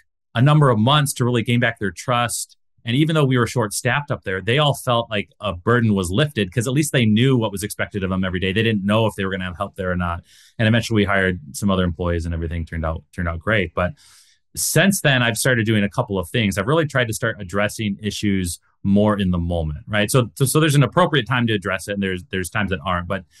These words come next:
as soon as it's appropriate to address it, I like to address it in the moment. Um, you know, I, I don't like to dress down individuals in front of, uh, fellow employees or things like that. But if I can pull them aside and have a private conversation, I feel like that's more impactful, 'cause you're, you're close to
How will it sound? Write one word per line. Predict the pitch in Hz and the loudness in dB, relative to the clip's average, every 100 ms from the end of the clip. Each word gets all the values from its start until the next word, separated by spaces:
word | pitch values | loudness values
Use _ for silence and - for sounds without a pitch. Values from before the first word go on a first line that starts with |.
| _ - | _ -10
as | - | -2
soon | 190 | 2
as | 180 | 2
it's | 151 123 | 2 0
appropriate | - 147 127 117 | 0 0 0 -2
to | - | -2
address | 104 98 98 98 | -2 0 -2 -2
it, | 95 | -6
I | 101 | -4
like | 98 90 | -4 -4
to | |
address | 90 90 85 | -6 -4 -6
it | 85 | -6
in | |
the | 82 | -4
moment. | 80 78 76 - _ _ _ - | -2 -4 -6 -10 _ _ _ -8
Um, | 101 95 101 | -2 2 2
you | 110 | 2
know, | |
I, | 107 110 | 0 0
I | |
don't | 117 | 0
like | 120 | 0
to | 117 | -2
dress | 113 113 | 0 0
down | 123 113 | 0 0
individuals | 107 104 107 107 98 | 2 0 0 -2 -4
in | |
front | 87 87 | -6 -6
of, | 80 | -6
uh, | 82 95 82 95 | -8 -12 -14 -16
fellow | - 107 92 | -4 0 0
employees | 82 135 123 117 98 | 0 2 2 4 0
or | |
things | 87 95 90 | -2 -2 -2
like | 82 | -2
that. | 98 95 98 | -2 -2 -2
But | 95 90 | -4 -4
if | 87 | -4
I | 90 | -6
can | 87 85 | -6 -2
pull | 113 | 0
them | 104 | 2
aside | 87 95 92 | 0 -2 -4
and | 90 | -4
have | 90 | -4
a | 90 | -4
private | 92 87 | -4 -4
conversation, | 90 85 82 95 87 92 87 - - _ | -4 -4 -4 -6 -6 -4 -6 -6 -20 _
I | - | -6
feel | - 135 | 0 2
like | 127 | 2
that's | 123 107 | 0 0
more | 110 101 | 2 2
impactful, | 90 110 117 - 110 | 0 -2 -4 -4 -2
'cause | 107 95 | -2 -2
you're, | 98 92 | 0 -2
you're | 104 92 | -2 -6
close | - - 113 107 - | -6 0 2 2 0
to | - 117 101 95 | -4 0 2 2